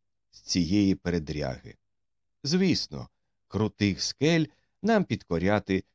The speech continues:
не довелося. Як-ніяк, те, по чому ми карабкалися, вважалося гірською стежкою.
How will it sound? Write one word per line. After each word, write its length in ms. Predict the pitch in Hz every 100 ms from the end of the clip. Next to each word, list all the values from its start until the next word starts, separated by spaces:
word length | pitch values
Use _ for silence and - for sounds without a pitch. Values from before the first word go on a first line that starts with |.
| -
не 120 | 95
довелося. 800 | 90 90 90 80 76 - - 53 _ _ -
Як-ніяк, 960 | 92 113 107 - 87 85 127 131 _ _ _ _ _
те, 160 | 156 170
по 180 | - 95
чому 420 | - 107 101 87
ми 260 | 92 98 - _ _ _
карабкалися, 920 | 87 113 190 - - 69 64 - 65 _ _ _
вважалося 680 | - 156 180 220 185 - 165 - _ -
гірською 560 | 95 95 - - 107 101
стежкою. 720 | - 87 71 - - -